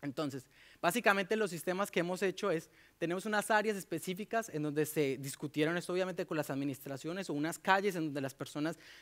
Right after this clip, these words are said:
pueden dejar las bicicletas. Hay unas, hay unas áreas específicas en teoría donde la gente las puede dejar, pero tiene un valor e-, adicional, que es como una especie de, de fee que ellos tienen que pagar.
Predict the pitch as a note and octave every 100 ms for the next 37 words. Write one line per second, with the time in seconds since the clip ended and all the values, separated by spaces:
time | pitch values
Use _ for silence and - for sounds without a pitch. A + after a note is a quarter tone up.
0 | - _ D#3 F3 D#3+ C#3+ C#3 D3+ E3+ C3
1 | D3+ F3+ B3 B3+ _ _ _ _ - -
2 | D3 E3+ F#3 - - D3+ F#3 G3 F#3 E3+
3 | E3 C#3+ D3+ F#3+ E3+ D3 D3 C3+ C#3 D#3+
4 | E3 C#3 C3+ A#2+ C3+ F3 D3+ - E3 E3
5 | F#3+ F3+ D3 C3+ D3+ D#3+ D#3+ E3+ - _
6 | _ - D#3 D#3 - C3 C#3 B3+ - -
7 | C3+ B2+ - D#3 D3 B2+ A#2+ - _ _
8 | C3+ C3+ - D#3+ D#3+ D3 C3 A#2+ B2+ -
9 | F3+ G#3 G3+ F3 F#3+ F#3 F3+ E3 F3 F3+